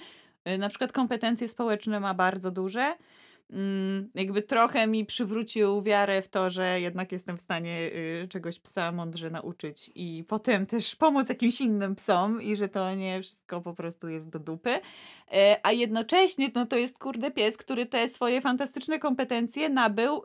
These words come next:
y, w poprzednim swoim domu, w zasadzie po prostu poginając po polu pod blokiem, y, spotykając dużo różnych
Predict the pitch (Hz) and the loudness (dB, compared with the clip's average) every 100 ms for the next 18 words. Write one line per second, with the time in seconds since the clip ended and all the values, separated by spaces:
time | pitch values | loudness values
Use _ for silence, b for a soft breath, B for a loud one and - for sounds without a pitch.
0 | 226 233 254 - 294 - 262 226 240 - | 0 -2 -2 -4 -2 0 0 2 0 0
1 | 226 220 208 220 277 349 381 415 440 453 | 0 2 2 2 0 0 0 2 2 2
2 | 440 - 427 427 427 427 415 381 - 262 | 2 4 4 4 6 6 6 4 0 4
3 | 349 311 233 214 185 226 233 220 208 208 | 6 6 4 0 2 0 2 0 2 0
4 | 196 202 214 - 214 220 208 196 180 185 | 0 -2 -2 -6 -4 -2 -2 -2 -4 -2
5 | 180 170 165 160 | -2 -4 -8 -10